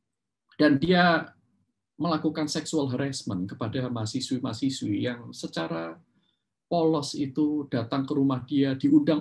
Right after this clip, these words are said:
oleh keluarga ini, karena mereka baik sekali pada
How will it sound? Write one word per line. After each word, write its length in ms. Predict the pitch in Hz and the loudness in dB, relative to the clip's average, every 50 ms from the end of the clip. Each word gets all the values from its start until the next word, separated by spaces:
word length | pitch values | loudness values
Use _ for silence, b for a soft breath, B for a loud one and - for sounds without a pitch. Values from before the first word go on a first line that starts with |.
| 139 | 0
oleh 160 | 135 139 139 135 | -2 -2 -2 -2
keluarga 480 | - 147 143 127 123 - - 139 131 | -2 0 0 0 -2 0 0 0 0
ini, 320 | 131 139 135 135 139 135 143 | 2 2 2 2 0 0 -2
karena 160 | 160 180 202 | -2 -2 -2
mereka 400 | 208 208 214 214 - 262 202 - | -2 -4 -4 -2 -2 -2 -2 -2
baik 240 | 147 170 175 - - | -2 -2 0 -2 -4
sekali 400 | - - 240 240 170 135 127 - | -6 -6 -4 -2 -2 -2 -2 -2
pada 240 | 123 120 117 135 | -4 -4 -2 -2